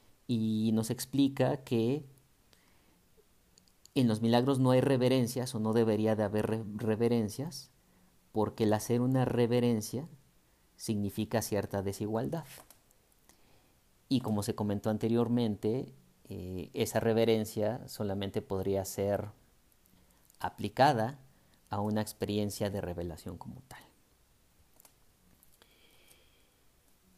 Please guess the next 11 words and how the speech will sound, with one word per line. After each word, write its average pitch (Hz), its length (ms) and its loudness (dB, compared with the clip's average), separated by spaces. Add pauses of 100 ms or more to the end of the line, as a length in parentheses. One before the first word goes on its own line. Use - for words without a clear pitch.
Ok, - 160 -12 (440)
continuemos. 120 840 -2
Eh, 107 220 -4
párrafo 139 340 0
número 127 340 2
cuatro. - 380 -6 (1400)
Y 127 60 0
aquí 123 180 0
dice 135 240 2
entre 120 240 0
comillas, 107 680 -4